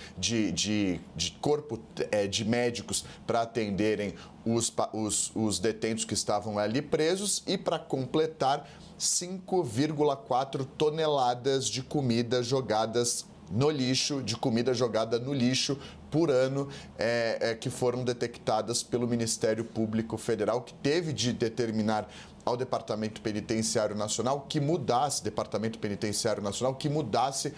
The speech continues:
a dieta dos detentos, porque eram quinze quilos de comida jogados no lixo todos os dias. Houve, então, uma mudança calórica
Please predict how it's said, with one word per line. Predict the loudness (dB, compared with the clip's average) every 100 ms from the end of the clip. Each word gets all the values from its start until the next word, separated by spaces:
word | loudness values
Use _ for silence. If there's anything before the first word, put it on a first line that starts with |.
| -12 -8 -2
a |
dieta | -2 0 0 0 0 -4 -4 -16 -8
dos | -2 0
detentos, | 2 0 0 -2 -2
porque | -6 -2
eram | -2 -2
quinze | -2 0 0 -2
quilos | -2 0 2 0
de | -2
comida | -4 -2 0 0 0
jogados | 0 0 0 0 -2
no | -2
lixo | 0 0
todos | 0 0 0 0
os | 0 -2
dias. | -2 0 0 -2 -6 -20 -20 -20 -12 -2
Houve, | -2 0
então, | 0 0
uma | 0
mudança | 0 0 2 0 0 -4
calórica | -2 0 2 2 0 -2